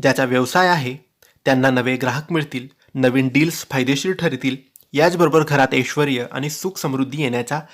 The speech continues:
योग आहे. हे लक्षात ठेवा, पैसा फक्त येणं महत्त्वाचं नाही, टिकवणंही तितकं गरजेचं आहे. बावीस सप्टेंबरनंतर तुम्हाला हा धडा नक्की मिळेल. तिसरं काम,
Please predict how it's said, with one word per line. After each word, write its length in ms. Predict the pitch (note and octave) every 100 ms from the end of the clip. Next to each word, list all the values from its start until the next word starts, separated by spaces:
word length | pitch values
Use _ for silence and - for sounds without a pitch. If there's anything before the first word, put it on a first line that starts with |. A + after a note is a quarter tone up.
| - _
योग 300 | C3 C#3 -
आहे. 160 | A#2 B2+ - _ _ _ - - -
हे 100 | F#3+
लक्षात 280 | F#3+ F#3 A#3
ठेवा, 320 | A#3 D#3 B2+ - _ _ _
पैसा 260 | C#3 C#3 E3
फक्त 280 | D#3+ E3+ F3
येणं 240 | C#3 C3+
महत्त्वाचं 440 | D#3+ D#3 D#3 D3+ C#3+
नाही, 220 | A2+ C3 _ _ _ _
टिकवणंही 520 | C#3+ C#3 C#3 D3 F3+ G#3+
तितकं 340 | G3 - F#3+ D#3+
गरजेचं 360 | D3 C#3+ D3
आहे. 200 | C3+ A#2 B2+ _ _ _
बावीस 280 | B2 B2 C3
सप्टेंबरनंतर 760 | C#3+ - C3 C3 C#3+ D#3 C3+ C3+
तुम्हाला 280 | B2 B2
हा 140 | C3 C3+
धडा 280 | D3 B2 D#3 - _ -
नक्की 340 | B2 B2 F3
मिळेल. 260 | F3 A#2 A2+ _ _ _ _ _ _ _ _ -
तिसरं 260 | D#3+ D#3
काम, 240 | C#3 A#2+